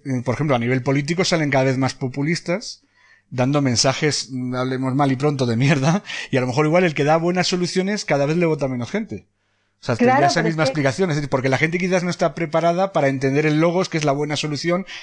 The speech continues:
Speaker 1: que a lo mejor igual no es la que suena bien, sino que es la que, la que necesita un país en un momento en concreto.
Speaker 2: Y precisamente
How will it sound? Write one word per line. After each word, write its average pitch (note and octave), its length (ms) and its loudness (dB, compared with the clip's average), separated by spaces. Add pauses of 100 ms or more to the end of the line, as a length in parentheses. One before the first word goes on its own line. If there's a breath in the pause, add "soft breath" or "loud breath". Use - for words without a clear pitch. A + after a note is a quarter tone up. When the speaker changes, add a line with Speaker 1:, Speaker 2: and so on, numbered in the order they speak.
Speaker 1:
que C3 80 0
a - 20 4
lo B2+ 60 -4
mejor B2+ 160 0
igual D#3 240 2
no D#3+ 80 0
es D3 80 -2
la D3+ 100 2
que C#3+ 80 -2
suena C3+ 280 -2
bien, E3+ 200 2
sino A#2 220 -6
que B2+ 80 -4
es B2 40 -2
la C3+ 120 0
que, C#3+ 240 -2
la C#3 180 -2
que C#3 80 -4
necesita C#3+ 540 -4 (180 loud breath)
un C#3+ 160 -4
país D3 220 0
en D3 100 0
un D3 60 -2
momento C#3 320 0
en C3 80 0
concreto. G#2 560 -6 (600)
Speaker 2:
Y C4 120 0
precisamente A#3+ 720 2